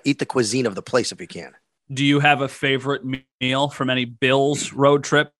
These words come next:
Speaker 2: that you have made over the years?
Speaker 1: This is cheating, but honestly,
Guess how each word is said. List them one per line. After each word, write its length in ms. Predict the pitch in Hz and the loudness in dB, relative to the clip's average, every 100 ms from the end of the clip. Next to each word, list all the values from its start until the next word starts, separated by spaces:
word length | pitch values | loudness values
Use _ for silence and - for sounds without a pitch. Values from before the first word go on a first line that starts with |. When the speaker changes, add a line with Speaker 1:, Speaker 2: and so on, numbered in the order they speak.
| _ 135 | _ -4
Speaker 2:
that 200 | 131 143 | -2 0
you 80 | 135 | 0
have 120 | 127 | 2
made 220 | 131 135 | 2 2
over 180 | 131 131 | 2 0
the 80 | 131 | 0
years? 300 | 135 139 - _ _ _ _ _ _ - | -2 -4 -14 _ _ _ _ _ _ -4
Speaker 1:
This 160 | 120 131 | 0 2
is 100 | - | 2
cheating, 400 | 170 160 113 101 | 4 6 6 4
but 140 | 117 | 4
honestly, 540 | 117 135 - 160 151 | 4 4 2 0 0